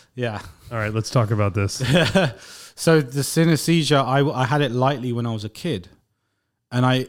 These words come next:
Speaker 1: always used to be picked on when people go, "Oh, you're weird, dude. Like, you're calling things blue and orange and turquoise and purple and stuff." And people thought I was, like,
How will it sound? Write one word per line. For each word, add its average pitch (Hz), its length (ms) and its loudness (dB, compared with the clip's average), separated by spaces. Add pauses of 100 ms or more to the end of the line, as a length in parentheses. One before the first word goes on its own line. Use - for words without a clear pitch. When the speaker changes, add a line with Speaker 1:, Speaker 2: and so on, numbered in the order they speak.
(140)
Speaker 1:
always 135 340 0
used 127 160 -6
to 120 80 -8
be 117 180 -4
picked - 400 -8
on 107 160 -4
when 104 160 -6
people 107 240 -10
go, 110 220 -8
"Oh, 117 140 -6
you're 120 140 -4
weird, 110 440 -6
dude. 95 260 -14
Like, 95 180 -14
you're 101 120 -16
calling 110 420 -8
things 95 320 -12
blue 107 400 -10
and 95 100 -10
orange 101 440 -8
and 90 100 -10
turquoise 98 640 -12
and 90 240 -18
purple 95 540 -14
and 87 120 -14
stuff." - 380 -18
And 90 140 -20 (400)
people 104 200 -14
thought 107 200 -4
I 98 40 -4
was, 98 140 -10
like, 92 160 -12